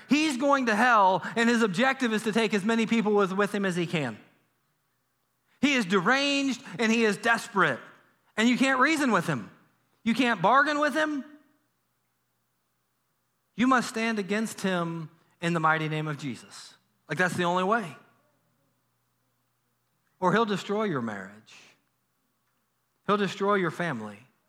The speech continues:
He will leave you stumbling out of your kid's eighteenth birthday party going, "Man, I wish I would have spent more time with them. I wish I would have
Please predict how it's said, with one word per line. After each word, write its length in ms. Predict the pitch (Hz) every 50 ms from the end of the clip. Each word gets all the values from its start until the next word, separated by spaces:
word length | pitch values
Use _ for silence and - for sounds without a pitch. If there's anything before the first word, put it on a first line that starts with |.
| _ _ _ _ _ _ _ _ _ _ _ _ _ _ _ _ _ _ _ _ _ _ _ _ _ _ _ _ _ _ _
He 120 | - 220
will 120 | 226 214 185
leave 240 | 185 190 202 180
you 100 | 185 180
stumbling 500 | 151 - - 185 190 196 185 190 190 185
out 120 | 180 175 170
of 60 | 170
your 120 | 165 165
kid's 280 | 151 - 185 185 160 175
eighteenth 460 | 170 170 180 180 - 180 175 156 156
birthday 400 | 160 170 170 156 - 143 131 127
party 540 | 123 - 143 135 131 131 131 131 127 127 123 - - _ _ _ _ _ _ _ _ -
going, 200 | 143 143 147 147
"Man, 240 | 151 156 151 143 143
I 60 | 147
wish 180 | 156 160 151
I 60 | 170 151
would 120 | 147 139
have 60 | 131
spent 220 | - - 151 147 147
more 160 | 139 139 135
time 300 | - 156 147 139 135 123
with 160 | 113 113 -
them. 240 | 123 113 110 113 - _ _ _ _ _ _ _ _ _ _ _ _ _ _ _ _ _ _ _ _ _ _ _ _ _ _ _ _ _ _ _ -
I 80 | 143
wish 140 | 160 180 170 180
I 40 |
would 160 | 160 160 160 156
have 160 | 143 123